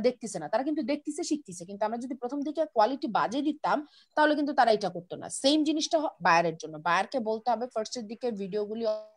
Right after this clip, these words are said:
always four কে quality, একটু long টার্মের, এবং হচ্ছে content যাতে ভালো হয় এবং, আহ, তার music মানে sound ইফেক্টটা যাতে ভালো হয় এবং তার audio sound effect ভালো দিল কিন্তু সাউন্ডের আউটপুটটা ভালো না,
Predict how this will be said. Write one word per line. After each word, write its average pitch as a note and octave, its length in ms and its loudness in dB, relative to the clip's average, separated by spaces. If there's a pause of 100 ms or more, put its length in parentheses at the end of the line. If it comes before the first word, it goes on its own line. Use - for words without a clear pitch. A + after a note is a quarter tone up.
(200)
always F#3+ 380 0
four G3+ 180 -4
কে A3 140 -4
quality, G3+ 300 0 (420)
একটু A#3+ 180 -8 (420)
long G3 100 10 (160)
টার্মের, C4 400 8 (220)
এবং G3+ 180 2 (400)
হচ্ছে G3+ 340 0 (520)
content C4+ 400 6
যাতে C#4 160 6 (120)
ভালো A#3 200 6
হয় C#4 260 8 (340)
এবং, F3+ 320 0 (220)
আহ, F3 200 4
তার G3+ 120 8 (100)
music C#4 320 6 (320)
মানে E3 120 0 (120)
sound A#3+ 280 8
ইফেক্টটা D4+ 380 4
যাতে C#4+ 160 0 (120)
ভালো A#3 260 4
হয় F#4 180 6 (220)
এবং F#3 180 0 (280)
তার D#3+ 240 4 (260)
audio C4 280 6 (340)
sound A3+ 200 6 (120)
effect C4+ 300 0
ভালো A3+ 160 6 (100)
দিল F#3+ 100 -6 (140)
কিন্তু G3 180 -10 (120)
সাউন্ডের A3+ 360 2 (400)
আউটপুটটা C#4 540 4 (100)
ভালো D#3 260 2
না, - 60 -14